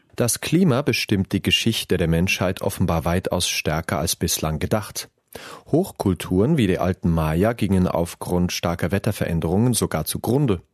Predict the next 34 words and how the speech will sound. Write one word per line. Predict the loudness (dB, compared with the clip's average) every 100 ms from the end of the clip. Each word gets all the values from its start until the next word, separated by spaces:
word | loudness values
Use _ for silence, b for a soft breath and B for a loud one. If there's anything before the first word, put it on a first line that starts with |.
| -20 B B B
Wie | 0 2
eine | 4 4
neue | 4 2 0
Klimastudie | 0 2 2 0 0 2 2
zeigt, | 0 0 0 0 -2
hat | -2 0
es | 2 2
sich | 0 2
in | 4
Mittelamerika | 4 4 2 2 2 0 -2 0
Ende | 2 2 2
des | 0
ersten | 0 0 0 0
Jahrtausends | 0 -2 0 2 2 0 -2
stark | -2 -2 -2 -4 -6
abgekühlt. | -6 -4 -4 0 2 2 2 -8 B B B
Immer | 0 2
öfter | 2 -2 -2 0
blieb | -2 0
der | -2 0
Regen | 0 0 2
aus. | 0 0 -4 B B B -2
Mitte | 0 2
des | 2 0
zehnten | 0 0 2
Jahrhunderts | 2 2 2 2 2 0 -2
hatte | -2 0
sich | 0 -2
die | -2 0
Maya-Bevölkerung | 0 0 0 0 0 0 0 0 0 0
auf | -4 -4
ein | -4 -2
Zehntel | -2 -2 -2 -4
reduziert. | -4 -4 -4 0 2 0 -4